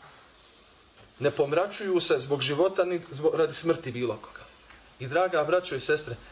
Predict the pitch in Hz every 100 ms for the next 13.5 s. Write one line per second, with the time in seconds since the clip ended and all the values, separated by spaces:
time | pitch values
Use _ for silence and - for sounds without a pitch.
0 | - 139 139 139 190 180 147 143 170 151
1 | 127 127 - 131 123 131 135 - 117 110
2 | 113 113 101 104 - 98 - - - -
3 | - - - - - 131 151 208 185 160
4 | - 185 190 156 131 135 - - - -
5 | - - - - - 165 196 196 185 147
6 | - 165 160 147 139 - - 196 208 165
7 | - 151 147 139 - 139 139 - 175 165
8 | 139 131 151 139 156 151 135 147 139 -
9 | 160 135 - - - 156 185 - 180 127
10 | - - - - - 196 196 175 185 196
11 | - 143 123 139 - - - 147 135 160
12 | 202 214 185 165 - 214 190 170 202 185
13 | - 156 147 147